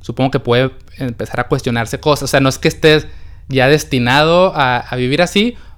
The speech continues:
pero pues tienes esta tendencia. Y por otro lado, como otra, otra de las grandes razones por las cuales estamos como tan, eh, inclinados hacia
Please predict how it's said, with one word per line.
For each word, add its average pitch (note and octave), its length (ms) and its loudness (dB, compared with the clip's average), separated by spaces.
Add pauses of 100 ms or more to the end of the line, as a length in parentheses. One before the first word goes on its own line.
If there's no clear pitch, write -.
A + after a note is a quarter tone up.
(140)
pero C3 100 -2
pues B2 140 -6
tienes C#3+ 240 -2
esta C3+ 260 -8
tendencia. A2+ 680 -4 (1080)
Y F3+ 100 2
por F3+ 140 4
otro G#3 160 2
lado, G3 260 8
como D3+ 160 0
otra, - 320 -2
otra D#3 220 0
de D#3+ 40 2
las C3+ 120 0
grandes C#3 280 2
razones C#3+ 360 -2
por C#3 100 -6
las A#2+ 140 -4
cuales C#3 420 0 (100)
estamos C3+ 360 -4
como A#2 260 -6
tan, D#3+ 540 0 (420)
eh, A2 380 -6
inclinados C#3 600 2
hacia B2 540 -2